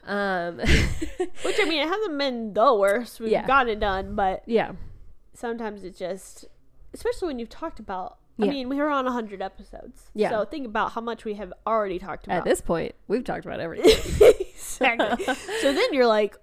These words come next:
Speaker 2: "Well, what is a new interesting topic to talk about?"
Speaker 1: Yeah.
Speaker 2: Which, thankfully, they keep being introduced. Like,
Speaker 1: Right.
Speaker 2: they're coming.
Speaker 1: Yeah.
Speaker 2: It's just
Speaker 1: There's, like, little variations that you could do, though, on different things.
Speaker 2: Yes.
Speaker 1: And that's one thing we should, to think about is, like,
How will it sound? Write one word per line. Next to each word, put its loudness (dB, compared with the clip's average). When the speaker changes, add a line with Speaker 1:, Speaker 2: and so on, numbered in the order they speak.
Speaker 2:
"Well, 2
what 2
is 0
a 6
new 0
interesting -8
topic -4
to -18
talk -10
about?" -16
Speaker 1:
Yeah. -4
Speaker 2:
Which, -6
thankfully, -6
they 0
keep -4
being -4
introduced. -4
Like, -4
Speaker 1:
Right. 0
Speaker 2:
they're -6
coming. -4
Speaker 1:
Yeah. 2
Speaker 2:
It's -2
just 0
Speaker 1:
There's, -4
like, 0
little 0
variations -6
that -14
you -12
could -12
do, -8
though, -8
on -10
different -10
things. -6
Speaker 2:
Yes. -2
Speaker 1:
And -8
that's -2
one -2
thing -4
we -6
should, -12
to -6
think -6
about -4
is, -8
like, -8